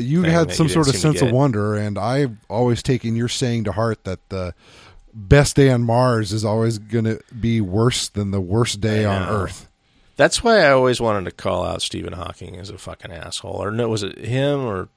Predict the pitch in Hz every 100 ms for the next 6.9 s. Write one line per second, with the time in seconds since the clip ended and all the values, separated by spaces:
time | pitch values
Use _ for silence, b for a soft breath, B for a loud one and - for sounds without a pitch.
0 | - 92 101 - 98 98 - 104 101 95
1 | 104 98 104 117 117 110 101 101 95 95
2 | 98 95 90 95 92 90 90 90 85 -
3 | 95 87 85 92 87 87 85 90 85 _
4 | _ _ 95 92 90 - 92 87 - -
5 | 87 92 95 92 92 92 B B B B
6 | B B 120 117 113 - 113 104